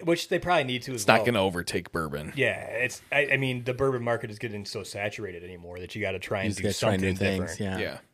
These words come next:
Speaker 2: Yeah.
Speaker 1: Um,
Speaker 3: You know, I'll be honest. The first time I've, I heard until we talked about this podcast, uh, it's the first time I've heard about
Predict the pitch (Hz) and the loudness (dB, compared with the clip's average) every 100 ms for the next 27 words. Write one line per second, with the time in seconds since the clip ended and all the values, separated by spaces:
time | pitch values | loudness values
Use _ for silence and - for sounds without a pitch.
0 | _ 87 90 87 95 _ _ _ _ _ | _ -10 -8 -8 -12 _ _ _ _ _
1 | - - - - 123 131 120 139 120 113 | -20 -20 -6 4 6 6 4 2 2 -2
2 | - 131 - 139 117 110 - - _ - | -4 -4 -2 -2 0 -2 -6 -20 _ -8
3 | 107 107 113 113 101 - 98 90 101 98 | -4 0 2 2 2 0 0 0 0 0
4 | 95 101 - _ _ _ _ - 123 107 | 0 -4 -8 _ _ _ _ -6 -4 0
5 | - 92 107 - - 90 - 92 92 - | 2 2 2 0 -2 -6 -4 -2 -2 -6
6 | - - 87 82 - - - 117 - 131 | -12 -8 -6 -6 -6 -4 -2 -2 0 0
7 | 107 135 120 98 92 | 0 0 0 0 -2